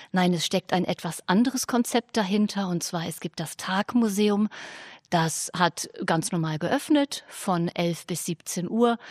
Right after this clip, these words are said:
Da sehen wir Kunst aus der Sammlung Robert Simon und Sonderausstellungen. Und dann wird es spannend, wenn das Museum schließt,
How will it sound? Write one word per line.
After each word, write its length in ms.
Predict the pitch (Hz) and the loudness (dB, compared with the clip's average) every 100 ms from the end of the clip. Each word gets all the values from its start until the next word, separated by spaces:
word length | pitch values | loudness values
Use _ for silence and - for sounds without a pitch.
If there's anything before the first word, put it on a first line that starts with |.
| - - - | -18 -14 -2
Da 120 | 175 | -2
sehen 380 | 156 170 175 165 | 0 2 2 0
wir 420 | 165 165 160 160 165 | -4 -4 -4 -8 -8
Kunst 420 | - 302 294 - | 2 4 4 4
aus 200 | 196 185 | 2 2
der 100 | - | 2
Sammlung 340 | 170 175 185 180 | 0 2 4 2
Robert 340 | 170 165 160 | 0 -2 -4
Simon 360 | 160 196 190 175 | 0 2 2 0
und 120 | 165 | 0
Sonderausstellungen. 1120 | 165 233 269 - 214 - - 190 196 190 185 | 2 4 4 2 0 -2 -4 -2 0 0 -2
Und 220 | 160 143 - | -4 -10 -6
dann 320 | 160 214 262 - - - | 0 2 0 -2 -16 -12
wird 160 | - 165 | -10 -4
es 100 | 156 | -4
spannend, 640 | - 220 254 247 254 - - _ | 0 2 4 4 2 -2 -12 _
wenn 340 | 151 156 156 165 | -6 -2 -2 -2
das 200 | 156 - | -6 -4
Museum 360 | 170 165 165 | -4 -4 -4
schließt, 600 | 165 - 214 277 - - | -4 0 4 4 2 -10